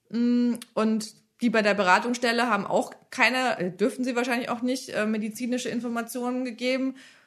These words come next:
Das heißt wirklich, ich bin da hingefahren, ohne zu wissen,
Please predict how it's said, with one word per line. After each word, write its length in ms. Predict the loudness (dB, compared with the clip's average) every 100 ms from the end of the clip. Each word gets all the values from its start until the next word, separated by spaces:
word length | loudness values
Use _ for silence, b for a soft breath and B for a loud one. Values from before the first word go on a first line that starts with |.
| b _ -6
Das 140 | -2
heißt 300 | 2 2 2
wirklich, 260 | -2 -2 -4
ich 160 | -4
bin 140 | -2 -2
da 60 |
hingefahren, 720 | 0 0 -2 -2 2 2 2 -4 _ _
ohne 340 | 2 2 2
zu 200 | -2 -4
wissen, 760 | -2 -2 0 2 2 0 -10